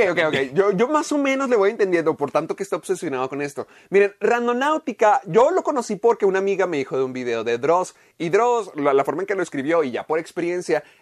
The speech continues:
Speaker 2: es como una aplicación que genera puntos randoms de acuerdo a tu ubicación. Literalmente te, te pide tu ubicación y se supone que te genera un punto. Se supone que, eh, detrás, bueno, hay varias opciones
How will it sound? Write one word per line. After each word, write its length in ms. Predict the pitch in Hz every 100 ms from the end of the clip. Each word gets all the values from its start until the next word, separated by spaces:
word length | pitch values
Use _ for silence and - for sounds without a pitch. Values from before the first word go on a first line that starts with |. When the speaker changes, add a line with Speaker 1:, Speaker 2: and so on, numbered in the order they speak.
| _
Speaker 2:
es 180 | 196 -
como 240 | 240 240
una 220 | 214 208
aplicación 720 | 220 208 196 190 185 202 190 185
que 100 | 165
genera 460 | - 135 131 139
puntos 440 | - 151 147 147 156
randoms 640 | 160 160 151 143 143 - -
de 140 | - 139
acuerdo 380 | 139 135 131 143
a 40 | 143
tu 80 |
ubicación. 600 | 135 139 123 - 156 185 - -
Literalmente 640 | 113 127 143 131 131 160 -
te, 140 | - - -
te 140 | 156 131
pide 480 | _ _ 156 180
tu 160 | 202 220
ubicación 580 | 208 202 196 196 190 165
y 80 | 160
se 100 | 156
supone 320 | 135 - 139
que 140 | 147 156
te 80 | 139
genera 320 | 147 131 123
un 120 | 131
punto. 460 | - 190 220 151 - - - _
Se 260 | - - 269
supone 720 | 269 254 - 349 370 302 277
que, 380 | - 240 208 -
eh, 220 | 190 202 196
detrás, 560 | 190 190 214 214 214 208
bueno, 260 | 226 233 139 _
hay 160 | 233 294
varias 300 | 330 330 269
opciones 580 | - 254 220 117 -